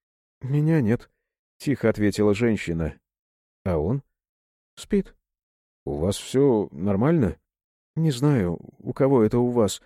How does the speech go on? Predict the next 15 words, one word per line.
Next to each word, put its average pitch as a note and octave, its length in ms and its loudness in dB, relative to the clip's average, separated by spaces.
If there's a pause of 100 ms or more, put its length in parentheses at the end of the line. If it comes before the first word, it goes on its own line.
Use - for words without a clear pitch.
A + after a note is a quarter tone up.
(240)
а F2+ 60 -2
у F#2 40 0
меня B2 240 0
нормально. C3 560 0 (380)
У - 100 -6
него G3+ 240 4
же, D3 280 0
насколько C#3+ 460 -4
я C3 120 0
успела C3+ 360 -2
понять, C3+ 440 0 (340)
как D#3+ 220 -4
раз E3+ 200 0
все - 240 -2
ненормально". B2+ 680 0